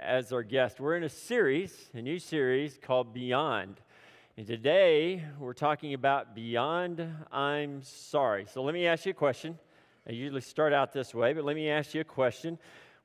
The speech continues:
When was the last time you uttered the words, "I'm sorry"? Was it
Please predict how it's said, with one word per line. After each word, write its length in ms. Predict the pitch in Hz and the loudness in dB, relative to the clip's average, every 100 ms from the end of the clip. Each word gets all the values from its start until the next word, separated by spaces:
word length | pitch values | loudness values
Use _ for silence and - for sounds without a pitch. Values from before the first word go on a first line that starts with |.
| 160 | 0
When 160 | 220 | 2
was 160 | 247 190 | 2 2
the 100 | 175 | 4
last 540 | 160 170 196 185 - | 6 6 6 0 -8
time 500 | - 175 160 147 143 | -2 2 2 2 -2
you 400 | 143 120 147 190 | -6 -6 -4 -2
uttered 400 | 131 165 165 151 | 0 2 0 -2
the 80 | 147 | -4
words, 640 | 135 139 147 143 127 104 - - | 0 2 4 4 0 -8 -16 -2
"I'm 460 | 131 143 143 135 | 0 0 -2 -6
sorry"? 760 | 123 - - 143 117 104 95 107 - _ _ _ _ _ _ _ | -12 -16 -4 0 2 0 -4 -14 -20 _ _ _ _ _ _ _
Was 360 | - 135 156 131 | -2 2 2 2
it 520 | 160 156 - - - | 2 2 0 -10 -20